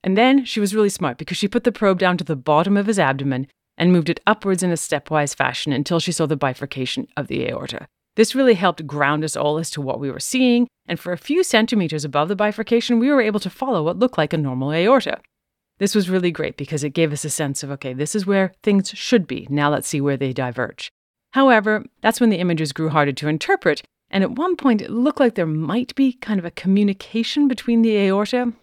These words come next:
and the big black mass. I must admit I was also fairly distracted by the visible pulsations of the ultrasound probe, but there was definitely a few places where it looked like there could be a communication.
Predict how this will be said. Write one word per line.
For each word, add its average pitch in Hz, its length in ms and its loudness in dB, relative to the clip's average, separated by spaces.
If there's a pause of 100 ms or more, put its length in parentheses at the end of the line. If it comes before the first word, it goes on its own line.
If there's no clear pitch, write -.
(180)
and 190 200 4
the 185 80 2
big 180 180 4
black 196 240 0
mass. 208 400 -2 (460)
I 196 80 4
must 214 260 4
admit 214 260 4
I 196 100 2
was 180 120 0
also 180 200 -2
fairly 160 280 0
distracted 151 560 -2
by 147 120 4
the 139 100 -4
visible 143 340 0
pulsations 139 640 -4
of 123 60 -8
the 131 80 0
ultrasound 214 520 0
probe, 247 320 0 (320)
but 202 100 0
there 220 100 4
was 214 140 0
definitely 262 340 4
a 196 60 2
few 208 220 0
places 185 420 0
where 170 100 0
it - 60 -4
looked 185 200 -2
like 170 180 0
there 180 120 0
could 202 240 2
be 151 140 0
a 127 40 0
communication. - 760 -6